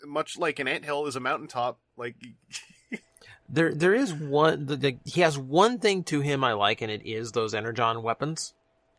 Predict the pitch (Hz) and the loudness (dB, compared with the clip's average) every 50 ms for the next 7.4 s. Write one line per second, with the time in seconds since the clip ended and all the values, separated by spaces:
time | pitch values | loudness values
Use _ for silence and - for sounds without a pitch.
0 | _ _ _ _ - _ - 123 - - 127 120 110 - 135 135 107 - 143 143 | _ _ _ _ -18 _ -12 -8 -2 0 0 0 0 0 -2 -2 -2 0 0 -2
1 | 143 160 - - - - - - _ _ _ _ _ _ _ - 208 285 - - | 0 -2 -2 -4 -6 -6 -8 -14 _ _ _ _ _ _ _ -8 -8 -6 -4 0
2 | - 202 214 247 254 262 240 - 226 220 - - 226 180 - 147 127 120 120 120 | 4 6 6 6 6 2 2 4 4 4 4 4 -2 0 2 2 4 4 4 2
3 | 117 - 120 107 95 98 120 123 120 117 120 123 120 135 147 139 - - 143 139 | 2 2 0 0 0 0 -2 -6 -4 -4 -4 -4 -4 -4 -6 -6 -4 -2 0 0
4 | 139 143 143 127 127 127 120 123 123 123 120 117 110 113 - 127 127 120 107 - | 0 0 0 0 0 -2 -2 -2 -4 -6 -6 -6 -8 -10 -10 -8 -8 -8 -6 -4
5 | - 131 123 110 - _ _ _ _ _ - 110 117 117 113 117 127 135 127 120 | 0 0 0 -2 -4 _ _ _ _ _ -10 -8 -8 -8 -6 -4 -2 0 0 0
6 | - _ - 127 117 117 113 - - 120 113 - 123 117 110 104 95 107 104 104 | -2 _ -6 -4 -2 -2 -2 -4 -4 -6 -4 -4 -4 -6 -6 -6 -6 -4 -4 -4
7 | 104 107 107 110 110 - - - | -6 -8 -12 -8 -6 -6 -6 -6